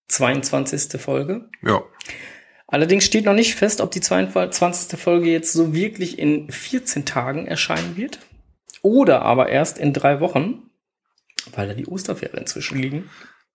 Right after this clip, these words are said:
Speaker 2: Ja, und einer aus dem Pod-K S T-Team <laughs> ist in Urlaub.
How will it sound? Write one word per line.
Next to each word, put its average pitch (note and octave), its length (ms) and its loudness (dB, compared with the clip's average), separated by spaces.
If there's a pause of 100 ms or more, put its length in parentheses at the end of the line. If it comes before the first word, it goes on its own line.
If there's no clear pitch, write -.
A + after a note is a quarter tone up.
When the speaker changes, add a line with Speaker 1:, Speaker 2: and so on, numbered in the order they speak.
(140)
Speaker 2:
Ja, C3+ 320 -2
und G#2+ 140 -8
einer D3 480 0 (180)
aus - 280 0
dem A#2 180 -10
Pod-K D3 520 4
S D3 200 -2
T-Team D#3+ 640 2
<laughs> F3+ 220 0 (400)
ist B2 140 -10
in D3 100 -4
Urlaub. G#3 360 0